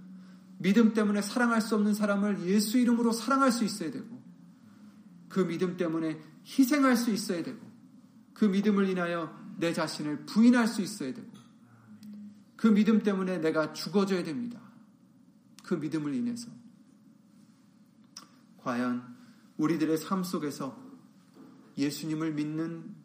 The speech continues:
그 믿음이 얼마나 살아있고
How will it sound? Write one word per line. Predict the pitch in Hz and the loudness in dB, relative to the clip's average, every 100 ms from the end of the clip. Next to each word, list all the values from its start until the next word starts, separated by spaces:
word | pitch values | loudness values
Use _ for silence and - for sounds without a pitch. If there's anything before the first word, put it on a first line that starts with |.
| _ | _
그 | - | -2
믿음이 | 185 185 143 151 156 175 175 - - - - - - - - - - - - - - | 0 0 -2 -4 -4 -6 -8 -12 -18 -20 -20 -20 -20 -20 -20 -20 -20 -20 -20 -14 -4
얼마나 | 131 147 180 208 220 | -2 0 0 2 2
살아있고 | 214 - 233 208 - 131 | 0 -2 -2 -2 -4 -10